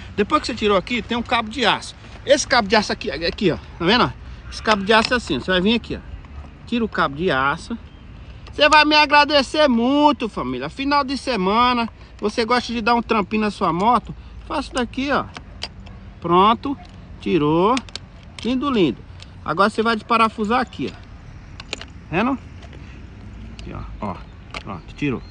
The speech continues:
Bonitinho, família. Faça na sua motinha que você vai me agradecer muito. Tá vendo aqui, ó? Ó. Aqui, ó.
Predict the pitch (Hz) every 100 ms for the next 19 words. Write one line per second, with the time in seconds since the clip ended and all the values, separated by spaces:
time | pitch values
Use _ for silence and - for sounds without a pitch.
0 | - - - - - 330 370 349 - 320
1 | 277 - 107 85 - 339 359 320 - 311
2 | 294 262 - 311 277 285 294 285 277 277
3 | 285 269 302 214 123 - - - - -
4 | - 175 190 269 254 151 - - - -
5 | - 156 120 - - - - - - -
6 | - - - - - - - - 170